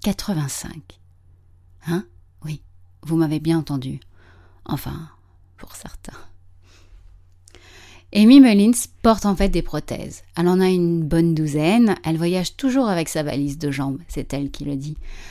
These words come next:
Alors, elle est née avec une hémimélie fibulaire. J'ai toujours du mal à le dire, hémimélie fibulaire, parce que je pense toujours à son prénom. Et je pense aussi à son âme qui avait un sacré sens de l'humour. Euh, enfin,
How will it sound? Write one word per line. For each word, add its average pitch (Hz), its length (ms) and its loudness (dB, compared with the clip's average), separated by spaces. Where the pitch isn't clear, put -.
Alors, 160 200 -4
elle 175 120 -2
est 180 80 2
née 196 140 4
avec 156 300 -2
une 175 120 0
hémimélie 170 760 0
fibulaire. 151 720 -8
J'ai - 160 -18
toujours 185 280 -4
du 170 100 0
mal 165 200 4
à 160 80 -2
le 160 100 -4
dire, 160 260 -4
hémimélie 170 580 0
fibulaire, 180 380 -4
parce 220 180 -6
que - 80 -8
je - 60 -10
pense 156 140 -8
toujours 185 260 -4
à 170 80 -4
son 160 220 -4
prénom. 165 400 -4
Et 196 60 -2
je 214 100 2
pense 240 240 0
aussi 226 220 -4
à 202 60 -4
son 190 260 -2
âme 233 260 2
qui 226 180 -2
avait 190 160 2
un 160 140 2
sacré 247 360 -4
sens 180 240 -2
de 165 80 0
l'humour. 180 440 -2
Euh, - 140 -6
enfin, 139 280 -10